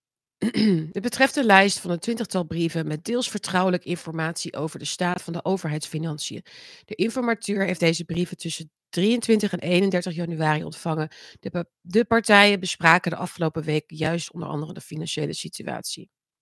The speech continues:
Door het lezen van de brieven vandaag is N S C zeer geschrokken. N S C stelt vast dat we sinds vandaag met andere financiële verwachtingen voor de komende jaren zitten. N S C wil onder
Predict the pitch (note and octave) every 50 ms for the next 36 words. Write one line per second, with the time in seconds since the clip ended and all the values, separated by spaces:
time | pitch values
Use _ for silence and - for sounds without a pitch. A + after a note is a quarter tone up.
0 | _ _ _ _ _ _ _ _ _ - - - - - - - - - G#3 G#3
1 | G#3 A3+ A#3 B3 C4+ - B3+ - A#3 A#3 A#3 - G#3 G#3 G#3 G3 G3 F#3+ F3+ F3+
2 | F#3 F#3 - - - E3+ E3 D#3+ D#3+ D#3+ D#3+ - - - - D#3+ D#3 E3 D3+ -
3 | E3 D#3 D#3 D#3 - D3+ D3+ D#3+ D3+ - E3 - - E3+ D#3 - - - _ _
4 | _ - - - _ - - - D3 - - D#3+ D3+ D#3+ - - D#3+ D#3 - -
5 | F#3+ G#3 A3 - - - - - - D3+ - - A3 A3+ A#3 - - - G#3+ F#3
6 | F3 F3 F3 F3 - - E3 - - - G3 A#3 C4 B3+ A#3+ A3+ - - A#3+ A#3+
7 | - - A3+ G#3+ G#3+ G#3+ - G3+ F#3 G#3 A3+ - - G#3 F3+ F3 - - D#3+ E3+
8 | - - D#3+ D#3 D3 D3+ D3 C#3+ D3 D3 C#3+ C#3+ C#3+ D3+ D3 D#3+ D#3 - - -
9 | _ _ - - - - _ _ - D#3 D#3+ D#3+ D#3 - - D#3 D#3+ E3 D#3 D3+
10 | D3+ - - - D#3 D#3 D3 D3+ C#3+ _ _